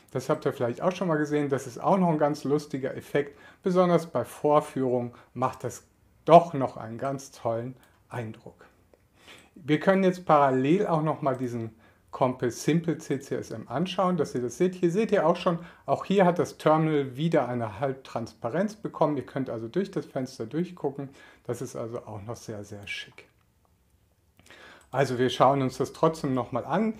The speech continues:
Ich rate euch aber von der Nutzung ab. Ich empfehle euch wirklich mal in diesen Compass Config Einstellungsmanager einzuarbeiten. Das macht ganz viel Spaß, ist ein bisschen anstrengend, weil es sehr versteckt und ganz viele,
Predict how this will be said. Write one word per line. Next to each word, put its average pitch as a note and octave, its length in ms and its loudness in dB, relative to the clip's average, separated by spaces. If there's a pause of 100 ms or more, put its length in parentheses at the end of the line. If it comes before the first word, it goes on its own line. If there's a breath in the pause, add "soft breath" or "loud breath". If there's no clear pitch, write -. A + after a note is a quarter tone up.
(100)
Ich - 260 -6
rate D3 260 0
euch C3+ 140 -2
aber C3+ 140 -2
von B2+ 200 -6
der A#2+ 100 -2
Nutzung B2 400 -6
ab. F3+ 180 -8 (340 loud breath)
Ich E3+ 160 2
empfehle F3+ 480 4
euch C#3+ 300 -2
wirklich F#3 340 2
mal D3+ 100 -2
in D#3+ 180 -2
diesen E3+ 260 0
Compass D#3+ 420 -2
Config C#3 480 -4 (160 soft breath)
Einstellungsmanager C3 1040 -4
einzuarbeiten. D#3+ 1040 0 (300 loud breath)
Das C#3 300 -2
macht C3 260 -6
ganz F3+ 240 0
viel C#3 200 -4
Spaß, F3 560 2
ist G#3 240 -6
ein F#3 100 -2
bisschen D#3+ 400 -4 (320 loud breath)
anstrengend, G#3 960 0 (380)
weil C#3 240 4 (120)
es - 140 -12
sehr D3+ 480 4
versteckt - 680 -2 (260 soft breath)
und C#3 100 -6
ganz F3 280 2
viele, C#3+ 580 -2